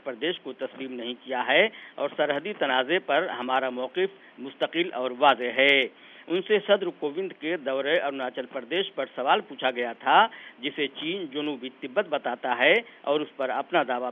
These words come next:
پیش کرتا ہے۔ ترجمان نے مزید کہا کہ دونوں ملک مذاکرات کی مدد سے اس تنازع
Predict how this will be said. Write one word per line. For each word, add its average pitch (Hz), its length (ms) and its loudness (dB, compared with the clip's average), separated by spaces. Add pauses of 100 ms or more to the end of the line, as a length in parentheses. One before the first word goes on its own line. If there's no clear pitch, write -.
پیش 151 220 0
کرتا 120 380 -4
ہے۔ 139 220 4 (480)
ترجمان 180 440 2
نے 208 80 2
مزید 160 300 -2 (100)
کہا 175 160 2
کہ 202 140 -6
دونوں 135 300 -6
ملک 175 280 -4
مذاکرات 131 640 -6
کی 135 60 -12
مدد 120 360 -12
سے 175 220 0 (240)
اس 139 200 -8
تنازع 143 360 2